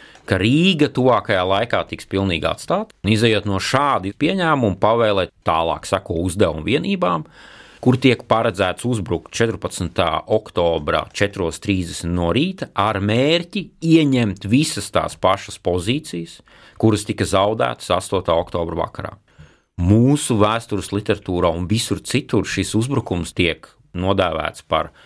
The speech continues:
uzmanības novēršanas uzbrukumu, viltus uzbrukums, māņu uzbrukums, demonstratīvs uzbrukums. Paņemam mēs šo pavēli un izlasam, tur nav neviena vārda ne par māņu, ne par demonstrāciju.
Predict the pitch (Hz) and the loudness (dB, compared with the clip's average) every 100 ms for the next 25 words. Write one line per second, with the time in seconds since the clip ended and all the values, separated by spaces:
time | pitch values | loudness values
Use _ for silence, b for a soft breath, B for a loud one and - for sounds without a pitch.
0 | b b 117 127 127 117 110 104 95 90 | b b 2 4 4 4 4 2 0 -2
1 | 92 87 87 104 123 - 151 - 160 147 | -2 0 2 2 0 -4 -6 -4 -4 -2
2 | 143 - 127 113 B B B B B - | -6 -4 -6 -6 B B B B B 2
3 | 120 147 143 127 - 123 123 113 110 - | 4 4 2 -2 0 0 2 2 0 0
4 | 101 95 90 107 127 131 131 123 127 110 | -2 -2 0 2 2 2 2 2 0 0
5 | 110 - 95 87 98 117 127 120 - 104 | -2 -2 -6 -4 -2 0 2 0 -4 -4
6 | - 98 90 101 101 - - - - B | 0 0 0 -4 -4 -6 -12 -16 -20 B
7 | B B B 92 104 98 92 85 82 - | B B B 0 0 0 0 -2 -4 -8
8 | 85 92 98 117 110 92 90 92 80 85 | -2 2 2 4 2 0 -4 -6 -6 -6
9 | 82 - 80 80 80 90 95 101 107 95 | -8 -8 -6 -4 -2 2 2 4 2 2
10 | 85 82 80 - 82 85 - 82 87 104 | 2 0 0 -4 -8 -8 -6 -2 0 2
11 | 131 139 120 90 85 85 80 98 110 104 | 2 0 0 -2 -4 -6 -2 0 2 0
12 | 95 101 95 90 - 85 | 0 0 0 -2 -8 -12